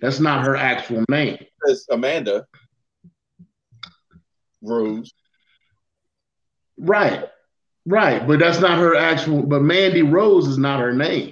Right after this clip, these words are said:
Speaker 2: I'm just saying that she doesn't have to go anywhere and become a whole different persona. She can still be referenced, like Cody. Just
Speaker 1: Right, yeah, no doubt, no doubt, no doubt. That's, I mean, any,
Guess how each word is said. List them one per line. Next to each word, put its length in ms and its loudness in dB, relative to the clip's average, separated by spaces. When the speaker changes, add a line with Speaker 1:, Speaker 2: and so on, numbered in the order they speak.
Speaker 2:
I'm 120 -18
just 140 -10
saying 180 2
that 200 -4
she 100 -8
doesn't 240 0
have 140 -6
to 80 -12
go 180 -4
anywhere 580 -2
and 400 2
become 380 -6
a 100 -6
whole 320 -4
different 400 -6
persona. 640 -10
She 160 -14
can 140 -8
still 540 0
be 260 -12
referenced, 560 -6
like 180 -2
Cody. 340 0
Just 140 -2
Speaker 1:
Right, 300 2
yeah, 420 2
no 120 0
doubt, 460 0
no 80 0
doubt, 460 -2
no 100 0
doubt. 480 0
That's, 160 4
I 40 0
mean, 220 2
any, 280 2